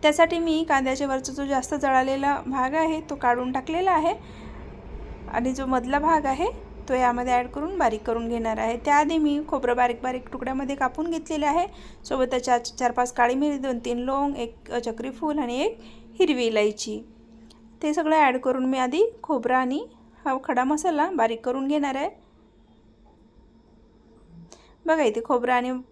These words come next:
खडा मसाला बारीक करून घेतलेला आहे. आता त्यामध्येच मी जो आपला, अ, कांदा भाजून घेतलेला आहे तो ॲड करून घेणार आहे मी यामध्ये आणि त्याचीसुद्धा, बघा, वरचं काळं फक्त काढून घेतलेलं आहे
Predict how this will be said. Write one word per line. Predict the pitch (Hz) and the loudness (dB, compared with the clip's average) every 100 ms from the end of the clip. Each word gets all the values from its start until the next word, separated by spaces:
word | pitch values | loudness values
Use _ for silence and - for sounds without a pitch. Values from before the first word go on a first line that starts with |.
| - | -4
खडा | 254 233 | 0 0
मसाला | 240 247 247 | 0 -4 2
बारीक | 240 233 233 | 2 2 -2
करून | 269 277 | -2 -2
घेतलेला | 294 294 277 285 | -2 -4 -4 -2
आहे. | |
आता | 330 269 | -2 -4
त्यामध्येच | 247 240 240 233 269 285 | -2 -2 -2 -4 -4 -2
मी | 277 302 480 - _ _ _ _ _ - _ _ _ _ _ - - - | 0 -2 -4 -16 _ _ _ _ _ -20 _ _ _ _ _ -20 -20 -8
जो | 302 277 | 0 4
आपला, | 269 277 285 285 | 4 6 6 6
अ, | 277 240 233 233 | 6 4 4 2
कांदा | 233 247 240 | 4 4 4
भाजून | 285 254 269 | 0 -2 -2
घेतलेला | 262 262 - 302 320 | -4 -4 -2 2 2
आहे | 311 427 - - - - | 2 0 -4 -20 -20 -6
तो | 269 | 2
ॲड | 240 233 | 2 2
करून | 247 262 262 | 0 0 2
घेणार | 294 254 254 | 0 0 -2
आहे | 311 | -2
मी | 349 | -2
यामध्ये | 285 262 247 320 | 0 0 0 0
आणि | 277 262 | 0 -2
त्याचीसुद्धा, | 302 233 226 240 214 349 - - - - - - | -4 -6 -8 -10 -8 -8 -10 -18 -20 -20 -18 -6
बघा, | 226 220 | 0 2
वरचं | 262 277 | 2 2
काळं | 294 277 247 277 | 6 8 8 4
फक्त | 302 - 311 | -2 0 2
काढून | 269 285 | 4 4
घेतलेलं | 294 302 320 320 | 0 0 -2 0
आहे | 311 277 | 0 0